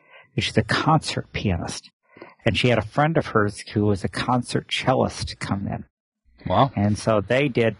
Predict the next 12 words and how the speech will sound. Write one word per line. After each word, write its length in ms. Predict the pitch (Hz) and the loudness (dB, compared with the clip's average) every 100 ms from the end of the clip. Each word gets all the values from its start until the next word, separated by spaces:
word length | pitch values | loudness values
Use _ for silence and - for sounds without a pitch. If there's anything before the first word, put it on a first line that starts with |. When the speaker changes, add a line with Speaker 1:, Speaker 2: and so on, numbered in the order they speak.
| - | -2
Speaker 1:
uh, 300 | 104 101 101 101 _ _ - | 2 2 0 -6 _ _ -4
uh, 40 | |
uh, 600 | 117 98 95 90 101 92 95 _ - | 0 2 2 2 0 0 -2 _ -10
piano, 840 | - - 139 135 139 127 123 - - - - | -8 0 2 4 4 4 2 0 -10 -20 -6
so 60 | 110 | -2
the 100 | 113 | 0
prelude 800 | - 143 147 135 135 135 127 131 _ _ - | 0 2 2 2 4 2 0 -4 _ _ -2
and 120 | 104 | -2
the 40 | 95 | 0
postlude 680 | 139 139 - 139 127 123 | 2 2 0 0 2 2
and 220 | 123 101 95 | 0 -2 0
the 200 | 98 | -2